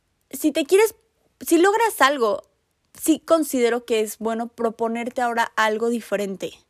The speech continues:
Por, puede ser por el mismo camino o por un camino diferente, pero para mí tener logros, tener metas, es tener sentido, ¿ok? Es tener como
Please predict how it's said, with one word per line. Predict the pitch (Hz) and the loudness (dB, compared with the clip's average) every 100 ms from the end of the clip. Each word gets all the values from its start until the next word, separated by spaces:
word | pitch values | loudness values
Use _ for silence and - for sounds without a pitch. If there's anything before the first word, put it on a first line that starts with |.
| _ _ _ _ - _ | _ _ _ _ -20 _
Por, | 269 262 247 | 4 4 2
puede | 359 403 | 2 2
ser | 392 | 2
por | - 349 | 2 4
el | |
mismo | 277 277 285 | 4 2 2
camino | 233 254 311 320 | 2 4 6 4
o | 240 | 4
por | 220 208 - - | -2 -2 -8 -4
un | 262 | 2
camino | 269 277 269 254 | 4 4 2 0
diferente, | 220 - 202 208 285 330 - _ _ | -2 -2 -2 4 4 4 -10 _ _
pero | 285 - - - _ | 6 6 4 -2 _
para | 320 320 | 2 4
mí | 349 403 | 2 0
tener | 415 440 403 269 | 0 0 0 0
logros, | 254 254 262 269 | 0 2 2 0
tener | 240 240 254 | 0 -2 0
metas, | 254 254 294 311 - | -2 0 0 0 0
es | 247 - | -4 -2
tener | 277 254 240 220 - _ _ _ _ _ _ _ _ _ - _ _ _ _ _ _ _ _ | -2 -2 -2 -6 -14 _ _ _ _ _ _ _ _ _ -20 _ _ _ _ _ _ _ _
sentido, | - 285 254 - 240 208 196 - - _ _ _ | -2 2 2 2 2 2 0 -14 -20 _ _ _
¿ok? | 240 233 294 320 | 0 4 2 2
Es | 254 269 - | 0 0 0
tener | 302 277 269 233 | 2 2 0 0
como | 277 269 247 214 | 0 2 2 0